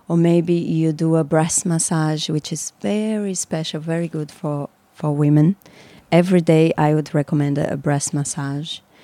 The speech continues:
Very good for the hormonal balance as well. So this is one way to wake up. So wake up, do a massage, breathe into the womb. And then during the day,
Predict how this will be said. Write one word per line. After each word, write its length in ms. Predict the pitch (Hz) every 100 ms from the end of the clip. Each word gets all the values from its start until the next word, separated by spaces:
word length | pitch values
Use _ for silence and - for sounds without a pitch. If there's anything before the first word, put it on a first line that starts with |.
| - - - _ -
Very 220 | 170 170
good 180 | 170 156
for 180 | 170
the 120 | 156 151
hormonal 500 | 160 156 151 147 143
balance 460 | 147 147 165 -
as 200 | 156 147
well. 340 | 151 147 151 180 _ _ - - - - -
So 460 | - - 170 170 175 _ _ _ -
this 200 | 208 226
is 160 | 202
one 240 | 185 180 175
way 140 | 165
to 140 | - 165
wake 260 | 151 -
up. 180 | - - - _ _ _ _
So 160 | - 165
wake 280 | 170 190 208
up, 220 | 196 196
do 140 | 180
a 60 | 160
massage, 480 | 160 - 170 170 165
breathe 340 | 156 160 156
into 260 | 147 147 143
the 140 | 147
womb. 300 | 147 143 147 - _ _ _ - - - - _
And 260 | - 170 170
then 380 | 175 175 175 175
during 260 | 190 202
the 80 | 185
day, 560 | 170 190 190 175 233